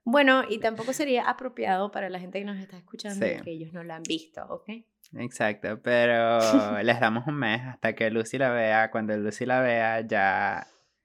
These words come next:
Speaker 2: se les acabó el tiempo. Si no la vieron, es su cu-, es culpa de ustedes si hablamos de algún spoiler. <laughs>
Speaker 1: Prevenidos, prevenidos.
Speaker 2: Eh, pero bueno, em,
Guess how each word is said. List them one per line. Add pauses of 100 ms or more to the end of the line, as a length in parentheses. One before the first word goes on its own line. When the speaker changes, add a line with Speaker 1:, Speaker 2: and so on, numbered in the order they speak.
(540)
Speaker 2:
se
les
acabó
el
tiempo.
Si
no
la
vieron,
es
su
cu-,
es
culpa
de
ustedes
si (100)
hablamos
de
algún
spoiler.
<laughs>
Speaker 1:
Prevenidos, (440)
prevenidos. (540)
Speaker 2:
Eh, (440)
pero
bueno, (120)
em,